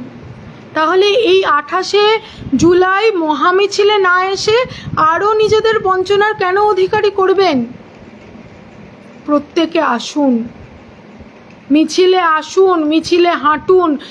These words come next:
মিছিলে পা মেলান, একসাথে গলা মেলান, একসাথে গলা মিলিয়ে আমরা যাতে কলকাতার রাজপথকে স্তম্ভিত করে দিতে পারি। কলকাতার রাজপথের যেন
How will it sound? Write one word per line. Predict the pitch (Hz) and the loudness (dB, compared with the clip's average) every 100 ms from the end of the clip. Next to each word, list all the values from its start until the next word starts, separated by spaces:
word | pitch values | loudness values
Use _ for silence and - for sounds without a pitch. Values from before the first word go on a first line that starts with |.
| - | -2
মিছিলে | 302 320 330 349 339 | 0 2 2 2 0
পা | 339 311 302 330 | 0 0 0 0
মেলান, | 349 349 339 294 254 247 - - | 0 0 0 0 -4 -10 -18 -6
একসাথে | 302 339 - 349 339 359 | -4 -4 -6 -6 -2 -2
গলা | - 311 320 330 | 0 0 0 0
মেলান, | 339 320 294 262 240 - - - - - - - | 0 0 0 -2 -6 -10 -14 -12 -10 -12 -14 -6
একসাথে | 311 349 359 - 330 320 330 | -4 -4 -6 -6 -4 -2 -2
গলা | 262 294 302 311 | 0 0 0 0
মিলিয়ে | 302 320 330 330 320 294 - - | 0 2 2 2 2 0 -4 -10
আমরা | - 277 302 311 | -2 0 2 2
যাতে | 294 294 285 302 302 - - - | 0 -2 0 0 0 -2 -10 -4
কলকাতার | 294 302 311 302 311 294 | -2 0 -2 -2 0 0
রাজপথকে | 277 269 285 - - - - - 294 277 - - | 0 -2 -4 -6 -4 -4 -4 -2 0 0 -2 -16
স্তম্ভিত | - 311 294 302 302 320 | -4 0 4 4 2 0
করে | 269 269 | 0 0
দিতে | 262 254 254 | 0 -2 -2
পারি। | 240 240 233 - - - - - - | 0 -2 -4 -8 -18 -20 -20 -20 -8
কলকাতার | - 339 359 359 359 370 349 | 0 0 2 -2 0 0 0
রাজপথের | 320 330 - 349 339 359 370 403 415 - - - - - - - 247 | 0 -2 -4 -2 -2 0 2 2 0 -8 -16 -16 -20 -20 -20 -14 -2
যেন | 277 285 | 0 2